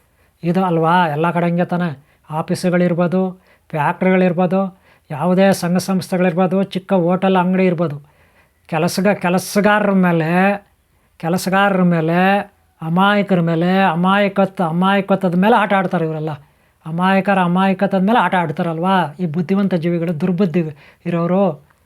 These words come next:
ಇವ್ರ ತಲೆಗಳಲ್ಲಿ ಸಗಣಿ ಇರುತ್ತಾ, ಹುಳ ಇರುತ್ತಾ, ಜೇಡ್ ಮಣ್ಣು ಇರುತ್ತಾ ಅಲ್ವಾ? ಇವ್ರಿಗೆ ಯಾವ ರೀತಿ ಶಾಪ ಆಗ್ಬೇಕು ನಾವು ಹೇಳ್ರಿ?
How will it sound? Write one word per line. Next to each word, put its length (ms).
ಇವ್ರ 180
ತಲೆಗಳಲ್ಲಿ 540
ಸಗಣಿ 360
ಇರುತ್ತಾ, 760
ಹುಳ 140
ಇರುತ್ತಾ, 720
ಜೇಡ್ 280
ಮಣ್ಣು 300
ಇರುತ್ತಾ 640
ಅಲ್ವಾ? 320
ಇವ್ರಿಗೆ 300
ಯಾವ 180
ರೀತಿ 220
ಶಾಪ 240
ಆಗ್ಬೇಕು 340
ನಾವು 140
ಹೇಳ್ರಿ? 400